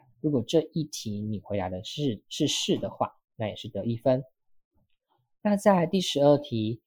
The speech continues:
你是独立选民吗？也就是说你是拥有自己的想法，然后就是想到说，哦，原来是，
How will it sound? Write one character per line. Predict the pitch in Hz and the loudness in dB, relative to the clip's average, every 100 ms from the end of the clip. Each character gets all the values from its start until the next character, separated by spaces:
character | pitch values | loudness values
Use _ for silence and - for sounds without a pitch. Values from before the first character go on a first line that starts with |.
| _ _ | _ _
你 | 117 | -2
是 | 175 | -2
独 | 165 110 120 | -2 -2 0
立 | 151 | 0
选 | 147 - 101 | -2 -6 -8
民 | 101 | -8
吗？ | 107 120 127 - _ | -4 -4 -4 -8 _
也 | |
就 | 107 139 | -4 -2
是 | 151 | -4
说 | - 160 | 0 0
你 | 135 | 0
是 | 104 147 | -2 -2
拥 | 147 | 0
有 | 143 | -2
自 | 110 151 | -4 -6
己 | 135 | -6
的 | 98 | -6
想 | 95 - 101 120 | -8 -8 -8 -4
法， | 127 101 _ _ _ _ | -4 -6 _ _ _ _
然 | 98 | -8
后 | 107 120 113 110 _ _ _ _ _ _ _ _ _ - - _ | 0 4 4 2 _ _ _ _ _ _ _ _ _ -20 -20 _
就 | 131 | -4
是 | 131 139 135 127 - _ _ | 2 4 4 2 -2 _ _
想 | - 98 110 | -10 -8 -2
到 | 120 | -2
说， | 131 139 | 0 0
哦， | 131 156 131 | 2 2 2
原 | 113 | 0
来 | 120 120 | -2 -4
是， | - 147 117 | -2 -2 -2